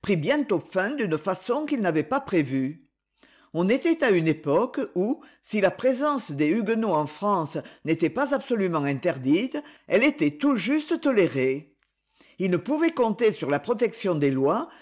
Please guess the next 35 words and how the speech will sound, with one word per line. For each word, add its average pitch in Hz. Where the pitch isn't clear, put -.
qui 185
assuraient 247
la 151
sécurité 190
de 269
leurs 147
concitoyens 214
catholiques. 135
Depuis 175
vingt 180
ans, 175
ils 170
étaient 285
en 196
butte 208
à 147
des 139
persécutions 208
systématiques 165
qui 175
n'avaient 269
cessé 233
d'augmenter 160
jusqu'au 214
jour 226
où 190
il 165
ne 156
fut 143
plus 208
une 147
arme, 240
hormis 240
l'expulsion 208
absolue, 156